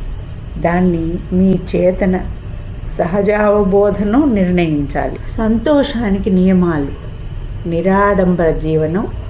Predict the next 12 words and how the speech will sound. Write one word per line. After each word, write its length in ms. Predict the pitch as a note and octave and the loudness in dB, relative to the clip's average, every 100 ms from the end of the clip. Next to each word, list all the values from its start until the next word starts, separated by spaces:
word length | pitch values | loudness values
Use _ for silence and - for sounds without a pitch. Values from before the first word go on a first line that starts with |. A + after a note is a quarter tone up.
| - - - - - G3 | -10 -10 -10 -8 0 4
ఉన్నతమైన 720 | A#3 B3+ C4+ G#3 G3 F#3 A3+ - E3+ E3+ | 4 4 2 2 4 4 2 0 0 2
ఆలోచన 560 | E3+ E3+ E3+ D#3+ D#3+ D#3 | 2 2 0 -2 0 0
విధానం. 440 | D3 - C#3+ C#3 C#3 - - - - - - - - - - - - - - - - - | -2 -2 -2 -4 -6 -10 -12 -12 -10 -10 -8 -10 -10 -12 -10 -10 -10 -8 -8 -8 -8 -2
నిరాడంబర 760 | G3+ G#3+ C4+ D#4 C#4+ C4 A#3+ A3 | 0 2 4 2 2 2 2 2
జీవనం, 500 | F3 G3 F#3+ E3+ E3+ E3+ - - - | 2 4 4 2 0 -2 -6 -8 0
ఉన్నతమైన 640 | F#3 A3 B3 B3+ A#3 A3 G#3+ E3 | 2 2 2 0 2 0 0 0
ఆలోచన 440 | F3 F#3+ F#3+ F#3 F#3 | 2 2 2 2 2
విధానం 540 | E3+ D#3+ F#3 D#3+ D3 - - - - - - | 0 -4 -4 -2 -2 -4 -6 -6 -8 -10 -6
మీ 120 | G#3 G#3 | 0 2
లక్ష్యం 440 | F#3 E3 - A3 G#3 | 2 0 0 2 2
కావాలి. 500 | F#3+ D3 D3 C#3+ C3+ - - - - - - - - - - - - - - E3+ | 0 -2 -2 -2 -4 -8 -10 -10 -10 -10 -12 -12 -12 -10 -10 -12 -12 -12 -8 -6
ధ్యానం 520 | F#3 F3+ G#3 B3+ | 0 2 2 4